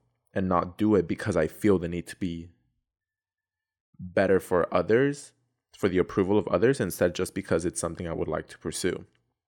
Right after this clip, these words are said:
So I think that concept of acceptance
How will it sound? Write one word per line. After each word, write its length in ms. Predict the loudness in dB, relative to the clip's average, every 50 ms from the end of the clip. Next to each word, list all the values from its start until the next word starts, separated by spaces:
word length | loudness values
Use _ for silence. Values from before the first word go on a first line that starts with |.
| _ _ _ _ _ _ _ _
So 440 | -4 0 2 2 2 2 0 -2 -8 _ _ -2
I 80 | -2
think 380 | 0 0 -2 -4 -4 -8 0 4
that 340 | 4 6 6 4 0 -2 -6 _ _ _ _ _ _ _ _ _ _ _ _ _ _ _ _ _ _ _ _ _ _ _ _ _
concept 800 | -12 -10 -2 0 2 2 2 2 0 2 2 2 2 2 2
of 120 | 0 2 4
acceptance 920 | 2 0 0 -4 -4 -4 -6 -6 _ -10 -8 -8 -8 -10 -12 -14 -18